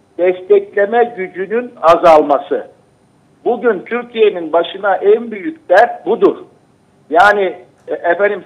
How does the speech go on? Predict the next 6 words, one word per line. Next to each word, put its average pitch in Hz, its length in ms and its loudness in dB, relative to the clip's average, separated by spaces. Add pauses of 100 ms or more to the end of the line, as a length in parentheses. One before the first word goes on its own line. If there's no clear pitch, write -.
silahlı 190 440 2
kuvvetlerin 208 760 0 (560)
güçsüzlüğünü 202 1040 -4 (440)
hissetmiş 240 760 -8
olan 175 440 4 (960)
devletler 196 800 2